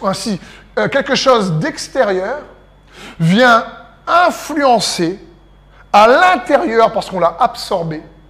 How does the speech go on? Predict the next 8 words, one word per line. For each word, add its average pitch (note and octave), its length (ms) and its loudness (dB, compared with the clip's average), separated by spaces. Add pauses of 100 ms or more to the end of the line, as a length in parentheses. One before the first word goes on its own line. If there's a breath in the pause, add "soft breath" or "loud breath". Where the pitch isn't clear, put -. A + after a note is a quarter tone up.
(460 loud breath)
notre F#3+ 240 2
système C#4+ 520 -2
de A3+ 100 2
pensée, F#3 800 0 (320 loud breath)
notre F3 180 0
manière C#4 400 0
de G3+ 140 -2
parler G#3 840 0